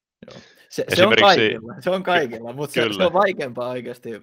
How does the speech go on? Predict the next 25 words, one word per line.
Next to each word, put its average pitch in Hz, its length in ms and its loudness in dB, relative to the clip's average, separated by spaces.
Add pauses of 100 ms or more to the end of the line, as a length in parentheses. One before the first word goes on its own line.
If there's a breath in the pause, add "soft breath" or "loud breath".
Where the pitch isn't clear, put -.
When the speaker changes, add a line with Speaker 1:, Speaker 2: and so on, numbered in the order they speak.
Speaker 1:
mitä 123 360 -12
se, 120 240 -8
mitä, 113 300 -12
siis 117 240 -12
se 135 80 -2
on 131 60 0
vaikeampaa, 110 640 -4
mitä 104 280 -10
voisi 104 160 -4
Speaker 2:
Ju-, 117 100 2
Speaker 1:
kuvitella. 110 200 -10
Speaker 2:
juuri, 107 320 -2
juuri 104 320 -4
näin, 92 300 -2
juuri 95 260 -8
näin. 95 200 -2
Ja, 90 60 -8
mutta 90 200 -14
miten 110 240 -4
me 113 80 -4
sitten, 107 240 -6
tota, 98 360 -2 (880)
pyrittiin 104 460 -4
toteuttamaan 92 720 -4
sitä - 220 -12